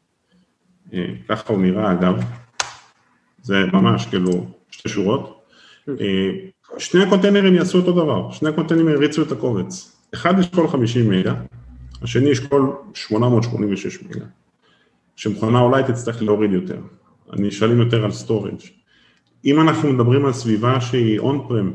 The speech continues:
Speaker 1: אז הטרופוט של השרת אימג'ים שלי, אני יכול בעצם לגמור את הטרופוט שלו, ואז ההורדות יהיו יותר איטיות, פעולה של הסקיילינג תהיה יותר איטית.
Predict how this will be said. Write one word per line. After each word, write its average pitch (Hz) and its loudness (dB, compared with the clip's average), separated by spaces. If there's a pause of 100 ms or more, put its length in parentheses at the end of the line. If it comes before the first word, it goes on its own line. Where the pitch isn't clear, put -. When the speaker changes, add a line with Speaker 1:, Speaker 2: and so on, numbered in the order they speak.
(440)
Speaker 1:
אז 98 -2
הטרופוט 135 0
של 110 -4
השרת 120 -2
אימג'ים 135 2
שלי, 92 -4 (280)
אני 110 -10
יכול 120 4
בעצם 117 0
לגמור 110 0
את 120 -6
הטרופוט 143 -4
שלו, 123 2
ואז 104 2
ההורדות 104 -2
יהיו 110 -2
יותר 113 -4
איטיות, 123 -4 (580)
פעולה 120 -8
של 113 -6
הסקיילינג 123 2
תהיה 98 -4
יותר 92 -2
איטית. - -8